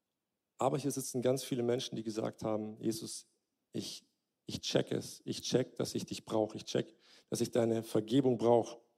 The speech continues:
Ich brauche deine Gnade jeden Tag.“ Und ja, ich glaube, wir müssen es schaffen, dieses Thema ganz selbstverständlich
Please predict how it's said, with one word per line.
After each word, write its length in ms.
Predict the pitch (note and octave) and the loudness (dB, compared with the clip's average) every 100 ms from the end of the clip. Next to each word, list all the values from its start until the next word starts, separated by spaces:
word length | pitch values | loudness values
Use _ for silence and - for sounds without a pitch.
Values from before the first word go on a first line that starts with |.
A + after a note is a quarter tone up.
| _ _ _ _ _ _ _ _ _ _ _ _ _ _ _ _ _ _ _ - | _ _ _ _ _ _ _ _ _ _ _ _ _ _ _ _ _ _ _ -14
Ich 140 | A2 | -2
brauche 260 | - C3 - | 6 6 6
deine 200 | C3 A#2+ | 4 4
Gnade 400 | B2+ B2+ C3+ A#2 | 4 4 4 2
jeden 320 | A2 B2 A#2 | 2 0 0
Tag.“ 420 | A#2 A#2 A2 - _ _ _ _ _ _ _ _ _ _ _ _ _ _ _ _ _ _ _ _ _ _ _ _ _ _ _ _ _ _ _ _ | 0 0 -2 -10 _ _ _ _ _ _ _ _ _ _ _ _ _ _ _ _ _ _ _ _ _ _ _ _ _ _ _ _ _ _ _ _
Und 400 | B2+ C3+ C#3 - - - | 6 6 6 0 -2 4
ja, 200 | C3 - - _ - | 4 2 -10 _ 0
ich 140 | - | 2
glaube, 200 | - F3 | 6 6
wir 60 | F3 | 8
müssen 260 | E3+ E3 D#3+ | 6 6 4
es 80 | |
schaffen, 380 | - E3 D#3+ C#3+ | 4 2 2 -2
dieses 220 | B2+ B2+ | -2 -2
Thema 480 | - D3 C#3 C3 B2+ - _ _ - | 0 2 4 2 -2 -10 _ _ 0
ganz 260 | D3 D#3 | 2 2
selbstverständlich 1080 | D#3 D3 - C3 - C#3+ C#3+ A#2+ A#2+ - - | 2 2 0 -4 0 2 2 2 2 0 -10